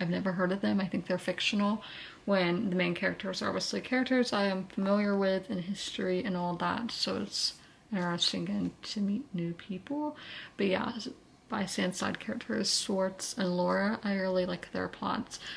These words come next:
And in this, we are getting kind of,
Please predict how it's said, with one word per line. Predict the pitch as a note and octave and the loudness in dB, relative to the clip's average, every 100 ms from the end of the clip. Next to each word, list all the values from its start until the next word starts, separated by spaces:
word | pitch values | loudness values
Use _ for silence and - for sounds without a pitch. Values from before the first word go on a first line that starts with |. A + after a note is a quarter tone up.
| - | 2
And | G#3+ | 6
in | G#3 | 8
this, | A3 B3 - - | 8 6 4 2
we | G3+ G3+ | 2 2
are | G3 G3 | 4 2
getting | G3 F3 F3+ F3+ - - - - | 2 2 0 -2 -4 -12 -14 -12
kind | - G3 | -4 0
of, | F#3+ | 0